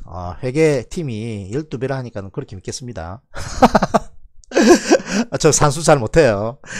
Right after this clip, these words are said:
그래서 여기 내려오면, 자, 박스권 정도로는, 아, 상승 나올 수 있거든요. 만약에 접근하고 싶으면 십사만 칠천 원 정도 올 때까지 기다려라. 그렇게 접근한 게 뭐라, 뭐라고요?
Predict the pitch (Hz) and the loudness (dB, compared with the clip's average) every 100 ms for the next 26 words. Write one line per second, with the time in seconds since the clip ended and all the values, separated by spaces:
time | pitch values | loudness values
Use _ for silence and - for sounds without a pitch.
0 | 196 - 190 147 127 - - - 175 233 | -8 -2 0 2 0 -2 -12 -2 6 6
1 | 214 175 143 147 123 196 233 185 233 226 | 6 0 2 0 4 6 8 6 4 4
2 | 143 139 147 135 107 95 101 _ _ - | 4 2 2 0 -4 -8 -16 _ _ -20
3 | - - 139 110 85 - 233 226 214 - | -20 -14 -6 -6 -6 -2 0 -2 -8 -2
4 | 202 202 175 190 208 208 185 147 - - | -2 -2 -4 -2 0 0 0 -4 -10 -20
5 | - - - 143 143 202 185 160 113 131 | -14 -4 -4 -2 -2 -2 -4 -6 -4 -4
6 | 185 208 165 160 143 113 156 247 277 254 | -2 -6 -6 -4 -4 -2 -2 0 0 2
7 | 233 247 202 165 - 170 120 233 - 175 | -2 0 0 0 -4 -6 -6 -4 -2 -2
8 | 180 170 202 - 202 135 127 123 160 131 | -2 -6 -8 -4 -4 -4 -6 -6 -6 -6
9 | - 135 135 98 101 _ - - - - | -6 -6 -6 -6 -10 _ -20 -20 -20 -8
10 | - 233 247 240 233 233 190 196 190 190 | 0 2 2 2 2 2 -2 -2 -2 -2
11 | 127 110 110 123 - 101 113 139 208 143 | -2 -2 -2 -2 -6 -6 -4 -4 -2 -2
12 | 165 | -4